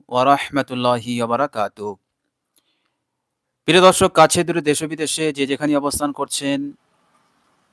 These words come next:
সকলকে জানাই আমি আমার আন্তরিক সালাম, শুভেচ্ছা, অনেক অনেক অভিনন্দন। প্রিয় দর্শক, আজকের ভিডিওতে খুবই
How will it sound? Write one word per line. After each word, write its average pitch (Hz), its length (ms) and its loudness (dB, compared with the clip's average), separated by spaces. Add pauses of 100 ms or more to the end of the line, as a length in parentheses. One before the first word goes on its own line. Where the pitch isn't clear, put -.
সকলকে 170 440 2
জানাই 165 520 2
আমি 135 240 0
আমার 160 180 2
আন্তরিক 143 280 2
সালাম, 135 460 2
শুভেচ্ছা, 143 800 0
অনেক 143 320 -2
অনেক 135 220 -2
অভিনন্দন। 110 840 -4 (1500)
প্রিয় 233 140 10
দর্শক, 220 400 6
আজকের 190 420 4
ভিডিওতে 147 580 0 (120)
খুবই 196 600 4